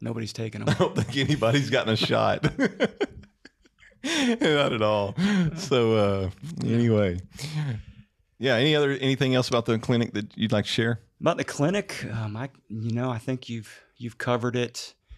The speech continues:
Speaker 1: Everything, I think, has been very successful. It was a little bit rough at first on the first day, but once we figured everything out, um, on the second day, everything went so smoothly.
Speaker 2: Yeah.
Speaker 1: Golly, everything. I think by noon we had had,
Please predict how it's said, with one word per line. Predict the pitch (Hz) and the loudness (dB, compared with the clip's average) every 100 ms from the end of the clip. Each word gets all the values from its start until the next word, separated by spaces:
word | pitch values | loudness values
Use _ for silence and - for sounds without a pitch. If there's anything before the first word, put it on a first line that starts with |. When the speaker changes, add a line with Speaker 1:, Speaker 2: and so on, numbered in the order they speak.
| - - - | -20 -18 -10
Speaker 1:
Everything, | - 135 131 123 | -4 -2 -2 -2
I | 117 | -4
think, | 117 120 | -4 -8
has | 113 | -6
been | 117 110 | -6 -2
very | 120 123 | 0 0
successful. | 113 117 - 123 - 120 | -2 -4 -2 -2 -2 -4
It | 107 | -4
was | 104 | -4
a | |
little | 117 143 | -2 0
bit | 127 | 0
rough | 113 127 - | 0 0 -2
at | - | -8
first | 131 131 131 113 | -4 -2 -2 -6
on | 107 | -8
the | |
first | - 147 147 143 | -4 -4 -2 4
day, | 143 143 | 6 6
but | 123 110 | 2 -2
once | 135 - | -4 -6
we | 110 | -8
figured | 131 120 120 | -6 -4 -4
everything | 123 120 117 | -4 -6 -6
out, | 113 117 123 _ _ _ _ _ _ 113 | -4 -6 -10 _ _ _ _ _ _ -10
um, | 110 104 | -6 -6
on | 107 104 | -6 -4
the | |
second | 104 - 113 127 | -2 0 0 -2
day, | 120 117 | -2 -2
everything | 113 110 117 101 | -4 -6 -8 -8
went | 107 - | -6 -4
so | - 147 139 | -4 -4 -4
smoothly. | - 117 117 131 - - - | -4 -4 -6 -6 -10 -18 -8
Speaker 2:
Yeah. | 107 87 85 | -2 0 0
Speaker 1:
Golly, | 113 117 | -2 -4
everything. | 113 123 117 120 113 - - - | -6 -10 -10 -10 -12 -18 -16 -12
I | |
think | 117 147 127 | -6 -4 0
by | 127 | 2
noon | 120 127 151 123 | 4 4 2 0
we | 120 | 0
had | 110 | -2
had, | 110 113 110 | -2 -4 -8